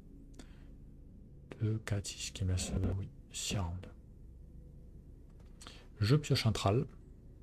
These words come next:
Ce qui fait que voilà, je commence à avoir beaucoup d'ennemis, euh, chez moi. Ça peut être délicat, en plus l'engoulement me donne un malus. C'est dommage.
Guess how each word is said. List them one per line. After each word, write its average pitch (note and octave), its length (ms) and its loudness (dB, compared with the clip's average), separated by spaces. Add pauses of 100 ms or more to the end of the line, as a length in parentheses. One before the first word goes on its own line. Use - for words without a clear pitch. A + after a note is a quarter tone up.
(1600)
Ce - 120 -8
qui - 120 -4
fait A2+ 140 8
que G2+ 60 -2
voilà, F#2+ 220 8
je - 120 0 (100)
commence A#2+ 420 10
à A#2+ 40 8
avoir A2 160 8
beaucoup A2+ 320 8
d'ennemis, A2+ 500 12
euh, G2+ 100 10 (460)
chez - 300 2
moi. G2 320 8 (1120)
Ça - 200 0 (120)
peut G#2+ 220 10
être G#2+ 100 10
délicat, G#2+ 640 8
en G#2 120 6
plus - 220 0
l'engoulement G2+ 480 12
me G2+ 180 10
donne G2 200 10
un G2+ 80 10
malus. G2+ 520 10 (1400)
C'est - 240 4
dommage. G2+ 460 10